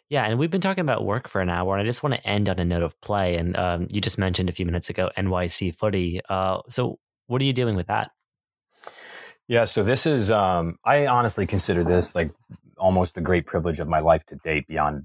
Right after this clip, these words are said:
Speaker 2: my, you know, my, my wife and my daughter and, well, gosh, all the other great privileges of life, for crying out loud. But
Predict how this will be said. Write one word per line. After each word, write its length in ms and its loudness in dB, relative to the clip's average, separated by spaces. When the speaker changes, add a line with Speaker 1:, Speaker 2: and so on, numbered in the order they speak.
Speaker 2:
my, 220 -4
you 80 -16
know, 80 -10
my, 240 -12
my 160 -8
wife 320 0
and 80 -16
my 80 -12
daughter 400 -4
and, 180 -16
well, 80 -6
gosh, 240 -2
all 120 2
the 100 -4
other 140 -6
great 200 -10
privileges 440 -12
of 100 -20
life, 160 -12
for 80 -20
crying 220 -10
out 100 -16
loud. 240 2
But 100 -16